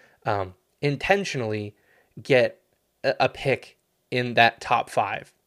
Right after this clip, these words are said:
potentially top three. It might even be first overall.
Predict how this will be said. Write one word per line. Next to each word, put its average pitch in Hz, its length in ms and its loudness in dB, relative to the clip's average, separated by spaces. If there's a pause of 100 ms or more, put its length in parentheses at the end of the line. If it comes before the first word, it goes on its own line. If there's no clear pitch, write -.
(120)
potentially 127 440 -2
top - 260 -2
three. 120 280 -2
It 120 100 -6
might 123 200 0
even 127 220 0
be 123 80 -2
first 113 320 0
overall. 98 460 -6